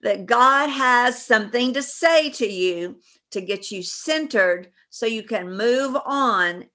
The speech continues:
into twenty twenty-one with an intentional path before you. Too long have we been thrown off course by working remotely,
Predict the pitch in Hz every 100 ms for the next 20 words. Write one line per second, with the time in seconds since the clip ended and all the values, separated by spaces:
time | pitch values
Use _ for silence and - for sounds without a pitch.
0 | - 240 269 285 294 294 254 247 262 277
1 | - 269 269 294 302 311 302 226 185 196
2 | 214 _ _ _ _ 202 226 220 202 185
3 | 196 277 254 247 277 254 247 254 247 -
4 | _ - 262 214 202 196 202 _ 185 196
5 | - 196 185 175 165 160 - _ _ _
6 | _ _ _ - 285 320 359 302 226 214
7 | 214 247 220 190 220 214 214 190 185 208
8 | 233 262 262 269 277 - 202 190 220 233
9 | - 190 190 175 175 175 _ 170 175 240
10 | 247 262 240 240 240 226 202 - 180 165
11 | -